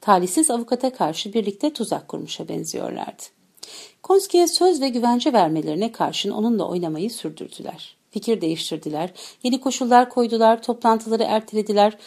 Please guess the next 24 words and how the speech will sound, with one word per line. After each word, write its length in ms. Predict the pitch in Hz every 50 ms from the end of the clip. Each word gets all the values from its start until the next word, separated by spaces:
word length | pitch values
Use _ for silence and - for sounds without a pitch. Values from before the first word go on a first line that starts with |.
| - - _ _ _
onu 180 | 294 302 349
kendi 280 | 320 - 311 302 311 349
aralarında 540 | 311 240 226 208 190 180 180 160 160 156 160
koşuşturup 680 | - - - - - - - - 151 208 226 - _
durdular. 580 | - 160 143 - - - - - - - - - _ _ _ _ _ _ -
Kentteki 600 | - 220 208 202 - - 220 - 240 - - -
diğer 320 | 254 285 302 277 214 165
bazı 280 | 196 220 233 226 - -
tiyatro 360 | - - 151 147 - - -
sahipleri, 680 | - - 151 147 151 151 - - - 170 214 302 - - - - - - _ -
Petersburg'daki 720 | - 277 - 311 311 311 - - - - 311 294 - 285
bazı 260 | 302 302 311 311 311 277
meslektaşları 720 | 277 269 - - 277 262 - - 269 262 - - 294 294
gibi 420 | 311 - - - - 202 277 381
sözleşme 520 | - - - 240 214 233 240 - - 277 208
imzalayıp 540 | 196 180 - - 160 160 170 220 285 - -
ödeme 280 | 202 180 190 196 254
yaptılar. 580 | 262 226 180 - - - - - - - - - -
Ama 260 | 214 185 170 160 165 - - - - _ _
en 260 | 294 269 339 359 294
büyük 300 | 247 226 214 233 233 -
çoğu 240 | - - 320 302 254
işletmenin 560 | - - - - - 151 - - - 151 160
sahibi 600 | 160 - - 202 185 175 170 175 - 262 302 381